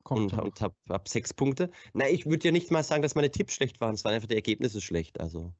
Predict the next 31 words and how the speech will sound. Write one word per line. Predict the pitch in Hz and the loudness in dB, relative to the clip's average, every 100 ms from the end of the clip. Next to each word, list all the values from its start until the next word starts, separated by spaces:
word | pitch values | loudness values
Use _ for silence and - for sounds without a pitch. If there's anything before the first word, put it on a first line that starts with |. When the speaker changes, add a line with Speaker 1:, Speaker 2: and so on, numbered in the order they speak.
| - | 2
Speaker 1:
<laughs> | 156 - - | 2 2 -8
Okay. | 165 - - 151 | -8 -6 0 2
Speaker 2:
<laughs> | 123 143 139 | 2 2 2
ganz | 190 | 2
klar, | 123 131 - | 2 2 2
so | - | 0
würd | - - | 2 0
ich's | 202 - | -2 -2
auf | 131 - | -4 -4
den | - | -8
Punkt | 151 - | -8 -2
bringen | 151 160 208 - 151 | -2 -2 -4 -6 -2
und | 147 | 0
analysieren. | 123 131 139 135 135 139 143 - - - _ | 2 2 2 -2 0 0 0 -8 -20 -20 _
Also, | 120 123 127 123 127 | -6 -4 -2 0 -2
<laughs> | - 151 131 - 135 | -4 -4 -4 -4 -4
Speaker 1:
Ja. | 147 139 - - _ _ | -2 -4 -4 -16 _ _
Speaker 2:
ich | 139 131 | -10 -6
kann | 135 120 | -2 0
ja | 120 | 0
nichts | 120 | -2
dazu. | 107 - 85 76 - _ _ _ _ _ _ | -6 -8 -10 -10 -16 _ _ _ _ _ _
Ein-, | 104 123 | -4 -4
Speaker 1:
Ja. | 120 | -2
Speaker 2:
eindeutig, | 127 131 135 | -2 0 0
da | 117 98 | 0 2
war | 92 | 0
der | 95 | 0
Schiedsrichter | 92 92 87 - | -4 -8 -10 -12
schuld. | 85 78 76 _ _ _ - | -12 -10 -14 _ _ _ -20
Speaker 1:
Ja. | - - 117 | -18 -10 -6